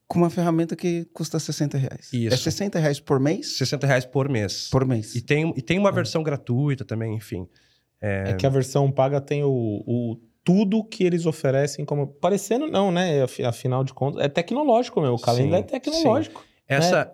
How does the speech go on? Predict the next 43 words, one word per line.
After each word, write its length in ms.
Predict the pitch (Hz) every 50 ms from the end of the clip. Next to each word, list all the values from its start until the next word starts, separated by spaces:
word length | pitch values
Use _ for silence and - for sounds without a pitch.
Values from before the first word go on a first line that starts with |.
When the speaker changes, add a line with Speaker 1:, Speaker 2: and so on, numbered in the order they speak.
| - -
Speaker 3:
Porque 260 | 196 - - - 214
é 80 | 208 202
barato 460 | 190 196 185 160 160 170 180 180 214
não 100 | 208 208
significa 440 | 202 - 208 196 196 185 - 202 196
que 100 | - 202
não 100 | 196 208
entrega, 420 | 233 220 - 190 180 175 165 156
né? 140 | 147 147 143
Ele 100 | 139 143
é 40 | 143
barato 360 | 151 147 143 139 139 143 143
porque 120 | - - 202
tem 140 | - 190 185
um 80 | 202
conceito 540 | 202 - 220 226 202 - 165 165 170 170 -
por 140 | - 156 143
trás 300 | - - 143 143 143 143
muito 260 | 147 170 180 - 269
legal, 360 | 175 165 - 127 123 123 123
né? 100 | 120 - - _ -
Speaker 2:
Esse 160 | 127 - -
é 20 | 151
um 60 | 143
ponto 260 | - 156 156 - 165
muito 640 | 151 147 147 156 156 165 170 180 175 165 170 - 127
importante, 560 | 120 120 123 113 107 - 101 90 90 87 -
assim. 200 | - - - - - _ _
Quando 400 | - 147 151 180 208 196 - - -
vocês 240 | 139 139 135 147 160
que 80 | -
estão 140 | - - 165
ouvindo 220 | 160 135 147 147 147
a 20 |
gente 140 | 143 135 -
falar, 580 | - 135 113 113 110 120 143 143 127 110 - - _ _ _ _ _ _ _ _ _
isso 240 | 160 156 - - 208 214
não 200 | 202 202 190 180
é 80 | 214
de 100 | 240 233
outro 260 | 214 202 208 180 165
mundo, 420 | 147 139 143 143 139 120 104 104 104 - - _ _ _ _ _ _ _ _ _ _ -
né? 280 | 117 123 131 156 170